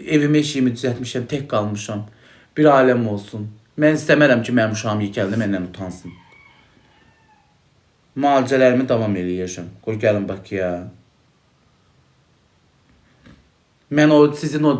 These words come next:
bildiklərinizdə kimi deyiləm, Allah hamd olsun. Olsam deyərəm də, mənim qarışanım yox, bir şey eləyənim yox.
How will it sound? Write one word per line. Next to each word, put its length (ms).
bildiklərinizdə 800
kimi 320
deyiləm, 320
Allah 240
hamd 240
olsun. 320
Olsam 320
deyərəm 240
də, 280
mənim 320
qarışanım 440
yox, 80
bir 120
şey 120
eləyənim 320
yox. 160